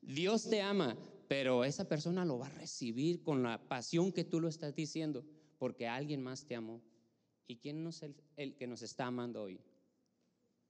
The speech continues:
Pero este regalo no lo he compartido, no he dicho, "Dios te ama" a alguien más.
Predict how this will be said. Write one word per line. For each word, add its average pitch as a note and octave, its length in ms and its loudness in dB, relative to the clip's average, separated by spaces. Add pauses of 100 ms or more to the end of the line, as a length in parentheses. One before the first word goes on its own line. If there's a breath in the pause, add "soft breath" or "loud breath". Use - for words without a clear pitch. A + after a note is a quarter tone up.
(1040)
Pero A2+ 220 -2
este D3 260 -2
regalo C#3+ 440 -4 (420 loud breath)
no A#2+ 200 2
lo C3+ 260 2 (280)
he C3+ 180 -2
compartido, A2+ 800 -6 (180)
no A#2+ 180 -4
he B2 80 -2
dicho, B2+ 360 -6 (440 soft breath)
"Dios B2 340 -4
te C3+ 100 -8
ama" B2+ 280 -6
a - 20 -4
alguien G#2+ 340 -6
más. G#2 300 -14